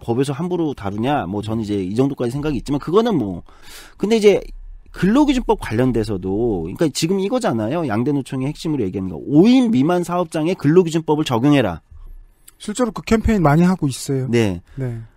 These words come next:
Speaker 1: 어, 전 중요하다고 생각합니다. 오 인 미만 사업장에도 근로기준법이 적용이 돼야 된다고 저는 기본적으로는 생각하는 사람이지만,
Speaker 2: 음.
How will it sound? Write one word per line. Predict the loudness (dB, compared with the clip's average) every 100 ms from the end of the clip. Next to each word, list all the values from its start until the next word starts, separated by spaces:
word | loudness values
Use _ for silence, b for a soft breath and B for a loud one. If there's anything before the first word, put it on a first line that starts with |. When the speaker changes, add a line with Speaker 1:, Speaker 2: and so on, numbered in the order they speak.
| _
Speaker 1:
어, | -10 -10 -6
전 | -4
중요하다고 | 0 4 4 4 0
생각합니다. | 0 -4 -4 -4 -2
오 | 4 6
인 | 6
미만 | 4 2 0
사업장에도 | -4 -4 -4 -4 2 2 2
근로기준법이 | 2 2 2 0 -2 0 2 2 0
적용이 | -4 -4 -2 0 0 -2
돼야 | 2 2
된다고 | 4 2 0 -4 -4 -6
저는 | -4 -2 -2 -4
기본적으로는 | -4 -2 0 0 0 0 0 -4
생각하는 | -6 -8 -8 -6
사람이지만, | -4 -2 -2 -2 0 2 2 0 -2
Speaker 2:
음. | -2 -2